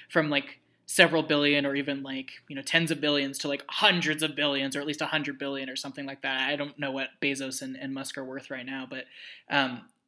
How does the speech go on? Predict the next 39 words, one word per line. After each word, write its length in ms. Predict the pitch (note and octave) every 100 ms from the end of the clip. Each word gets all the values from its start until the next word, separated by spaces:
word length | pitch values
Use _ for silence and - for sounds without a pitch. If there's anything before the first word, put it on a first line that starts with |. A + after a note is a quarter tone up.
| _ -
there's 220 | G#3 G#3+
something 340 | D#4 D#4 C4
wrong 280 | F3+ F3+ A#3
with 160 | D#3 -
that, 220 | A2+ -
right? 340 | C#3+ D3+ D#3+ D#3
Like, 220 | D3+ -
I 100 | D#3+
don't, 340 | D#3+ E3+ E3 D#3 - - - _ _ - D#3 -
for 140 | - G3+
me, 480 | B3 A#3 F#3+ F#3+ F#3+
right, 320 | F#3 F3 F3
I'm 140 | F3
speaking 300 | - F3+ F#3
for 100 | F3+
myself, 500 | A#3 B3+ G#3 E3+ E3+ - - -
um, 280 | E3+ D3+ - _ _ _ _ -
everything 360 | G#3+ B3 A#3+
that 120 | G3+
you 140 | E3+ F#3
said 300 | F#3+ F3 D#3
and, 200 | E3+ D#3
like, 280 | D3+ - -
that, 340 | D3+ D#3 D3+ - _
that 160 | D#3+ D3+
number, 320 | D3 E3+ E3+
like, 140 | D3
can 160 | - G3+
you 80 | B3
even 180 | A#3
think 440 | D#3 - E3+ G#3+ A3+
in, 120 | F3
like, 240 | E3+ E3
the, 220 | D3+ C#3+ C#3 _
the 140 | C#3 - _
billions 500 | - E3 F#3 G3 G3
of 140 | E3+ D3
dollars, 520 | C3+ D#3 G3+ A3+ G#3+
right? 240 | G#3 A3+